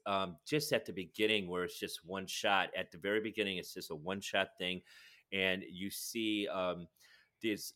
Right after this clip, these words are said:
elderly couple, she's cooking breakfast. He comes down talking about the hemming with his shirt, and he, it, they're just so adorable. And you're like,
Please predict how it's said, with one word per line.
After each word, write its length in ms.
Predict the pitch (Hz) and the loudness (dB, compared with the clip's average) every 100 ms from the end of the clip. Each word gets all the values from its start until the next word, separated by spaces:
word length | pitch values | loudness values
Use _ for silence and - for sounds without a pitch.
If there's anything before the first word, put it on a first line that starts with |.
| - | 2
elderly 400 | 104 110 107 101 | 4 4 2 0
couple, 440 | - 98 - 95 | 2 0 0 -2
she's 280 | 92 113 113 | -2 -6 -6
cooking 380 | - 113 113 101 | -6 -4 -4 -2
breakfast. 720 | 98 92 - 98 92 95 - _ _ | 0 0 0 -2 0 -2 -6 _ _
He 140 | 117 | -6
comes 420 | 110 123 117 104 - | -2 -2 -2 -4 -2
down 480 | 101 101 98 98 | 2 4 4 0
talking 340 | - 110 110 110 | -2 0 0 0
about 240 | 107 107 | 0 -2
the 80 | 110 | -4
hemming 420 | 95 110 104 104 | -4 -2 -2 -2
with 180 | 104 104 | -2 -4
his 120 | 107 | -6
shirt, 540 | - - 104 95 95 - 95 | -6 -4 0 2 2 -2 -6
and 180 | 90 | -4
he, 140 | 92 - - | -6 -10 -4
it, 180 | 123 - - | -4 -2 -2
they're 120 | 123 | -2
just 520 | - 127 - - - | 0 0 0 -6 -4
so 240 | 113 107 107 | 2 6 6
adorable. 720 | - 92 92 90 82 80 - - - | 4 0 2 0 -2 -4 -6 -20 -8
And 140 | 98 98 | -4 -2
you're 180 | 95 90 | 0 0
like, 240 | 90 - | -2 -4